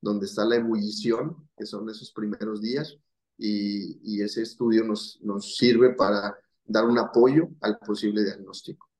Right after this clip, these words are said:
No siempre sale alterado, que eso es una parte importante, porque muchos, eh, incluso, eh, muchos colegas pensarían que, que tiene que salir alterado, ¿no? El, el, el de,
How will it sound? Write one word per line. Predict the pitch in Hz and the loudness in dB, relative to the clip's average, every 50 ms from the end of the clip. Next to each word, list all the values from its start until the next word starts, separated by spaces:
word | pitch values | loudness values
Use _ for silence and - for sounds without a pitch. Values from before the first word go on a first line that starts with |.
| _ _ _ _ | _ _ _ _
No | 117 110 113 120 | -2 2 2 2
siempre | 117 - 127 127 127 127 - 143 131 | 4 4 6 6 6 4 2 -2 -2
sale | - 117 104 113 | -2 -4 -4 -4
alterado, | 107 107 - - 139 156 180 180 160 147 - _ _ _ _ | -4 -4 -2 0 0 2 2 0 -2 -4 -8 _ _ _ _
que | - 107 | -4 -4
eso | 107 107 - 120 | -4 -2 -4 -8
es | 110 - | -8 -8
una | 123 120 120 120 117 110 110 | -8 -6 -4 -4 -6 -6 -4
parte | - 107 107 107 120 | -4 -4 -4 -4 -4
importante, | 120 117 117 - - 104 - - 127 131 139 139 131 | -6 -8 -8 -10 -12 -10 -2 0 2 2 2 0 -4
porque | 123 - - - - | -6 -6 -6 -4 -2
muchos, | 107 107 107 110 110 131 123 - - - _ _ _ _ _ _ _ _ _ _ _ _ _ _ _ _ _ | 0 0 0 2 2 0 0 0 -4 -8 _ _ _ _ _ _ _ _ _ _ _ _ _ _ _ _ _
eh, | - - - - - | -6 -6 -4 -2 0
incluso, | 113 110 - - 123 131 123 151 139 127 - - - - _ _ | 0 0 2 4 4 4 6 4 2 2 0 -4 -10 -16 _ _
eh, | - 113 107 104 104 107 104 101 104 - - - - - - - - _ _ _ _ _ _ _ | 2 4 4 6 6 4 2 0 -4 -8 -14 -16 -18 -16 -16 -16 -18 _ _ _ _ _ _ _
muchos | - 117 117 117 131 131 - | -6 -4 -2 -2 -2 -2 2
colegas | - 113 113 117 120 127 123 | 2 4 6 6 6 4 2
pensarían | - - 120 113 104 - 110 120 117 117 127 131 | 2 0 -2 -2 -2 -2 0 2 2 2 2 0
que, | - 131 - - - _ | -4 -6 -8 -8 -10 _
que | - 120 | -8 -6
tiene | - - 143 143 160 165 151 143 | 0 2 2 4 4 2 2 0
que | 151 147 | -2 -2
salir | - 151 143 143 143 | -2 -4 -4 -2 -2
alterado, | 139 127 117 - 104 127 143 139 127 107 107 | -2 -2 -4 -4 -4 -4 -4 -4 -4 -6 -6
¿no? | 110 113 127 123 | -8 -10 -10 -12
El, | 117 - - 269 190 | -8 -6 -4 -4 -4
el, | 170 165 - - - | -6 -10 -14 -14 -16
el | 104 104 98 | -16 -16 -16
de, | - 98 - | -18 -20 -20